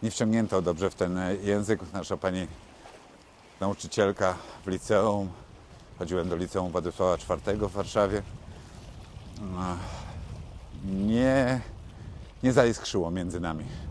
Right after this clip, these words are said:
To nie był mój język i nadal nie jest. Ale we Francji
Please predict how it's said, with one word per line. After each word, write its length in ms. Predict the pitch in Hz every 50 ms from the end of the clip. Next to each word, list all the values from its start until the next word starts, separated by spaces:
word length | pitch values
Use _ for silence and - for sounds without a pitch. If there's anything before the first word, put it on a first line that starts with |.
| - - - - - - - - - - - - - -
To 80 | - 110
nie 120 | 104 101
był 160 | 85 87 85
mój 180 | 85 87 87 85
język 380 | 90 98 107 104 90 92 87 - - - - - - - - - - - - - - - - - - -
i 80 | 101 90
nadal 320 | 92 92 82 85 82 82 82 - - - - 90
nie 120 | 92 82
jest. 300 | 71 62 60 - - - -
Ale 260 | 165 190 226 247 254
we 120 | 202 147
Francji 440 | 107 127 127 127 120 - - 110 107